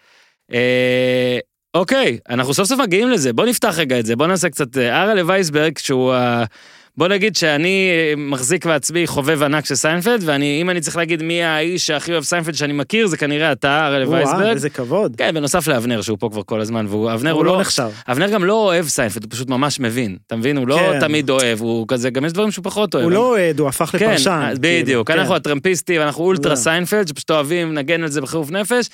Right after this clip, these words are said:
Speaker 1: ואבנר כאילו מסוגל להגיד נגד על ההתערבות, זה הפרק הכי גרוע של הסדרה, וכל מיני דברים הזויים כאלה, שבגלל שהוא חכם, אז אנחנו מאמינים לו.
Speaker 2: ויש לי, יש לי וידוי,
Speaker 1: כן.
Speaker 2: אני מכיר את אבנר הרבה שנים, מוואלה, ו-,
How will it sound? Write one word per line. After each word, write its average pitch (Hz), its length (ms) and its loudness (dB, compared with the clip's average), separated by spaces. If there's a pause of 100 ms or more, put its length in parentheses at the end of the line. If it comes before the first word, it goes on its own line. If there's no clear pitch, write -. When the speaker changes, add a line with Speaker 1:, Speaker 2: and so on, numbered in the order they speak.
(300)
Speaker 1:
ואבנר 160 300 0
כאילו 196 160 0
מסוגל 175 300 0
להגיד 185 220 0
נגד 160 240 0
על 151 60 2
ההתערבות, 147 440 0
זה 139 80 -2
הפרק 131 220 -2
הכי 127 160 -8
גרוע 127 220 -2
של 123 120 -6
הסדרה, 120 420 -2
וכל 196 120 -2
מיני 220 120 0
דברים 170 240 0
הזויים 143 280 0
כאלה, 151 240 0
שבגלל 120 440 -2
שהוא 127 160 -6
חכם, 143 340 -2 (340)
אז 110 180 -6
אנחנו 117 220 -2
מאמינים 107 400 -4
לו. 101 80 -4 (140)
Speaker 2:
ויש 135 440 -2
לי, 220 60 2
יש 175 200 2
לי 190 80 2
וידוי, 160 420 0
Speaker 1:
כן. 110 220 2
Speaker 2:
אני 127 100 -4
מכיר 147 220 -4
את 147 100 -6
אבנר 135 240 -2
הרבה 131 180 -2
שנים, 156 440 -2
מוואלה, 160 500 0
ו-, 131 220 -2